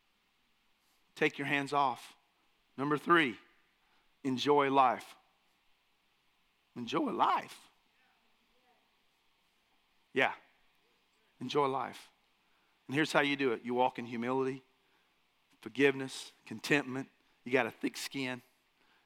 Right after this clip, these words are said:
Nothing can really get to you because you know you have that, remember that quiet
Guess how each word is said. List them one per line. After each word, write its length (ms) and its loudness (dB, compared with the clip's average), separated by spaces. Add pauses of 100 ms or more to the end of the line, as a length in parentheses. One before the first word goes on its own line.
Nothing 320 4
can 180 -6
really 340 0 (720)
get 280 6
to 120 -2
you 160 0
because 480 0
you 160 -2
know 260 2
you 140 -2
have 100 0
that, 160 -2
remember 280 2
that 200 -2
quiet 720 4